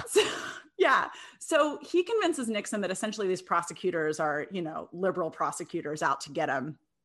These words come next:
Speaker 1: Ugh.
Speaker 2: And Nixon, of course, loves that. So he goes right in for that. He's like, "Well, we can't, <sighs> we can't have that." Um, so
Speaker 1: No.
Speaker 2: they decide that their plan is, um, to have Glenn Bell, who is,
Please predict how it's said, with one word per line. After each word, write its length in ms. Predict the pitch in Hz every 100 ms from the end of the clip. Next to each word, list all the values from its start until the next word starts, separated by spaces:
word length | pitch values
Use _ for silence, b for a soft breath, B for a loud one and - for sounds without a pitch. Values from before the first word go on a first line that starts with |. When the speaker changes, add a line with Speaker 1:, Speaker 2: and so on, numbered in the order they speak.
| _ _
Speaker 1:
Ugh. 100 | 123 113
Speaker 2:
And 180 | 92
Nixon, 300 | 95 - -
of 120 | 196 -
course, 440 | 180 175 165 - - -
loves 560 | 175 196 226 185 139
that. 380 | 156 175 143 123 - B B B B
So 720 | - - 208 202 196 196 196 185
he 100 | 214
goes 240 | 208 175
right 300 | 170 160 208
in 160 | 202 160
for 140 | 156
that. 280 | 156 131 -
He's 180 | 175 165
like, 140 | 101 -
"Well, 100 | 113
we 100 | 110
can't, 260 | - 143 -
<sighs> 80 | _
we 600 | 160 - _ _ _ _
can't 160 | 185 156
have 140 | 151
that." 280 | 180 180 151 B B B B B -
Um, 380 | 208 214 214 220
so 320 | - 269 254
Speaker 1:
No. 40 | 240
Speaker 2:
they 280 | 214 254
decide 840 | 339 403 - 247 214 208 202 190 180
that 160 | 185
their 160 | 170 175
plan 840 | - - 202 170 156 143 143 151 -
is, 680 | 185 180 170 170 165 165 160 -
um, 640 | 175 165 160 160 160 160 - _ -
to 100 | 208
have 380 | - 208 190 175
Glenn 500 | 185 208 226 247 175
Bell, 500 | 156 135 131 185 - -
who 160 | 185
is, 420 | 175 165 160 -